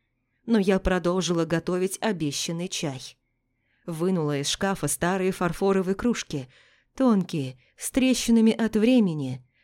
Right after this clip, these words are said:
с выцветшими золотыми узорами. Аккуратно расставила их на подносе.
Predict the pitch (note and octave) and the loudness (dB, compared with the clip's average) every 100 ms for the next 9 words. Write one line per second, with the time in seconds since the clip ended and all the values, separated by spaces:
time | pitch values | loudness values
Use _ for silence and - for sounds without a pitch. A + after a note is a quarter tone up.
0 | _ - - D#3 G#3+ - A3 - A3 G#3+ | _ -8 -2 0 0 -2 -2 0 0 2
1 | G#3+ G#3+ G#3 E3+ E3 - A3 G3 F#3 C#3 | 2 2 0 0 0 -2 -2 0 0 0
2 | C3 C3 C3 _ _ _ _ _ _ _ | -4 -8 -10 _ _ _ _ _ _ _
3 | - F3+ F3+ E3+ F3+ D#3+ D3+ - - D3+ | -6 -2 0 0 0 -4 -4 -6 -4 -2
4 | F#3 G#3 - F3 - F#3 - F#3+ D#3 D3 | -2 -4 -4 -4 -4 -2 -2 -2 -6 -8
5 | - C#3+ | -8 -10